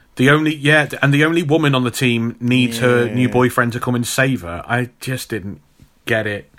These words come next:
Speaker 2: Quickly, we need to do the gender roles, to
Speaker 1: Yeah,
Speaker 2: assert
Speaker 1: it
Speaker 2: the
Speaker 1: was
Speaker 2: gender
Speaker 1: so
Speaker 2: roles.
Speaker 1: weird.
Speaker 2: Yeah. I, I mean, what, what,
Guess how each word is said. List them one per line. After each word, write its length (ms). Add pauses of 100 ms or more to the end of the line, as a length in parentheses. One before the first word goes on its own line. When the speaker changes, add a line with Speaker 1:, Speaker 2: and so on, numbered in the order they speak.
(160)
Speaker 2:
Quickly, 560
we 100
need 260
to 120
do 220
the 80
gender 440
roles, 640 (440)
to 220
Speaker 1:
Yeah, 180
Speaker 2:
assert 100
Speaker 1:
it 40
Speaker 2:
the 60
Speaker 1:
was 160
Speaker 2:
gender 160
Speaker 1:
so 200
Speaker 2:
roles. 180
Speaker 1:
weird. 440
Speaker 2:
Yeah. 480 (520)
I, 520 (580)
I 80
mean, 200
what, 360
what, 340